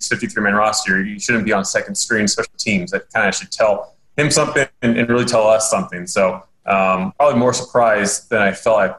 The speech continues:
should have been, um, once you kinda piece everything together. Um, but yeah, not, not a ton of surprises. I thought, if anything, this Cowboys r-, roster reduction really showed how savvy I think this front office is when, rather than having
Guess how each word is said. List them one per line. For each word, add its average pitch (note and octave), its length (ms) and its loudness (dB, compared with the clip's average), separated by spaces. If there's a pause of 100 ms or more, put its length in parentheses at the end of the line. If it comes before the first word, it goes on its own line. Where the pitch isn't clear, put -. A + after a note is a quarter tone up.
(100)
should - 260 -4
have G2 120 -4
been, F2 300 -2 (180)
um, F#2 340 0
once G2+ 200 0
you G2 60 -2
kinda G2+ 340 0
piece G#2 180 0
everything F#2+ 480 0
together. F#2 640 -2 (220)
Um, F#2 340 0
but A#2+ 80 2
yeah, C#3+ 120 4
not, C#3+ 180 2
not D3 200 2
a C3+ 60 -2
ton C#3 140 2
of B2+ 80 2
surprises. B2 460 2
I B2+ 80 4
thought, D#3+ 260 4
if C3 80 0
anything, B2 480 0
this - 320 0
Cowboys A2 720 0
r-, G2+ 140 -8 (160)
roster A2 400 2
reduction G2+ 500 2
really G#2 240 2
showed G#2 680 0 (340)
how G#2 300 2
savvy G#2+ 800 0 (160)
I G#2 80 -2
think A2+ 160 0
this G#2+ 160 -2
front A2 180 2
office A2 360 0
is A#2 500 0
when, G#2 480 0 (320)
rather A2+ 400 2
than A2 360 2
having A2 480 0